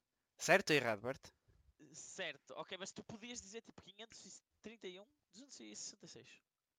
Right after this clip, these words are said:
Speaker 1: Ah, também, dizer tudo, em vez de dizer só o
Speaker 2: Ya,
Speaker 1: número.
Speaker 2: é porque
Speaker 1: Também.
Speaker 2: poupa muito mais tempo.
Speaker 1: Se calhar,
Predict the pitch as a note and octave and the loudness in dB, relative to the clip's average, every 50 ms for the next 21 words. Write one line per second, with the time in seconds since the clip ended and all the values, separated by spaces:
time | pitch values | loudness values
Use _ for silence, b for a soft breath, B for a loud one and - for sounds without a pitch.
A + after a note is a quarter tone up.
0 | _ _ - - D3+ C#3+ C#3+ C#3+ D3 D3+ C#3+ B2+ - A#2+ A#2 A2+ G#2+ A2 A#2 A#2 | _ _ 4 6 8 8 10 8 8 8 6 4 4 2 2 2 0 -2 -2 -2
1 | A2+ A#2 A2 - A#2+ C3+ - - C#3 C3+ B2+ G#2 G2+ - _ _ A#2 A#2+ B2 C3 | -4 -6 -2 0 0 0 0 2 2 2 2 0 -4 -10 _ _ -2 0 2 4
2 | B2 B2 B2 A#2+ - - B2+ B2 A#2+ B2 B2+ A#2+ A#2 A2+ - _ - - G3+ - | 4 6 8 8 8 8 8 6 4 4 2 0 -2 -4 -6 _ -8 -8 2 8
3 | - C3 A#2+ A#2 A2+ A#2 - - - F4+ - - D4 D4 D#4 - D4+ - - C4+ | 8 8 8 6 2 0 -2 -2 -4 -4 0 -2 -2 -2 -2 -10 -18 -16 -12 -8
4 | D4+ C#4 - - - - F4+ - - - - - - - B2+ A2 A2 A2 A2 G#2+ | -8 -6 -6 -6 -8 -10 -14 -18 -10 0 0 0 2 2 2 2 2 2 2 2
5 | G#2 | 0